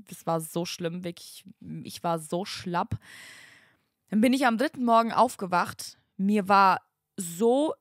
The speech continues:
schwindelig, ich war so kraftlos, Leute, wirklich, ich war wie so ein Waschlappen. Also ich konnte mich fast gar nicht mehr bewegen. Ich bin aufgewacht, ich bin auf-, jeli, jeli, wollte ich schon sagen. Ich, m-, muss mir immer in den Kopf rufen, dass ich hier kein Russisch reden kann, weil ich alle Russisch verstehen. Sorry, Leute.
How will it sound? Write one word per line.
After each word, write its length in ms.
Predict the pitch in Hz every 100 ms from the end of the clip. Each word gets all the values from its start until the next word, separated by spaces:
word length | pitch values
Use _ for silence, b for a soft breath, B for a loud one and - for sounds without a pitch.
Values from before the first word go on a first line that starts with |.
| _
schwindelig, 760 | - - 233 285 233 202 - -
ich 80 | 208
war 160 | 202
so 140 | 190 226
kraftlos, 580 | - 247 - 190 202
Leute, 260 | 214 214 208
wirklich, 260 | 202 185 180
ich 60 |
war 140 | 190 190
wie 60 |
so 120 | 185
ein 220 | 214 170 170
Waschlappen. 480 | 202 - 160 -
Also 100 | 190
ich 80 | 165
konnte 200 | 220 208
mich 140 | 202 -
fast 200 | 196 -
gar 120 | 202
nicht 180 | 220 214
mehr 120 | 196
bewegen. 260 | 185 214
Ich 120 | 208 -
bin 120 | 185
aufgewacht, 600 | - 220 - 233 269 -
ich 120 | - -
bin 100 | 202
auf-, 260 | 208 - -
jeli, 1120 | 156 175 - _ _ _ - 151 143 185 175
jeli, 340 | 180 170 160
wollte 140 | 160
ich 60 | -
schon 120 | 165
sagen. 300 | 165 160 175 - 220 233 B B B 226 B
Ich, 180 | - -
m-, 280 | 220 214 -
muss 420 | 202 240 269 -
mir 180 | 240 226
immer 220 | 240 269
in 80 | 220
den 100 | 208
Kopf 260 | 254 -
rufen, 280 | 220 214 247
dass 160 | 214 -
ich 140 | 220
hier 120 | 233
kein 200 | - 226
Russisch 260 | 247 294 -
reden 220 | 302 277
kann, 220 | 285 302
weil 140 | 311 277
ich 180 | 262 -
alle 220 | 302 311
Russisch 320 | 311 311 302
verstehen. 400 | 277 254 247 254
Sorry, 200 | - 165
Leute. 260 | 165 165